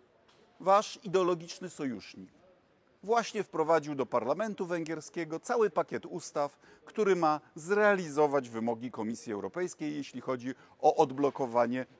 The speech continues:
węgierskich pu-, y, funduszy wspólnoś-, spójnościowych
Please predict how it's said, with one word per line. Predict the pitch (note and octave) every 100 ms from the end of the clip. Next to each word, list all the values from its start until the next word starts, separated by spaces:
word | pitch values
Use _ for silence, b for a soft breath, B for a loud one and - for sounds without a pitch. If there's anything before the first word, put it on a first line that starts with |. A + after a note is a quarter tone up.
| -
węgierskich | F#3+ A#3 G3+ F3+ A#2+ - - - - _ b -
pu-, | E3 C#3
y, | - A2+ A2 A#2+ A#2
funduszy | D#3+ C#3+ C3 B2
wspólnoś-, | - - B2+ A2 G#2+ -
spójnościowych | - - D3+ A#2 - G3+ G3+ F#3+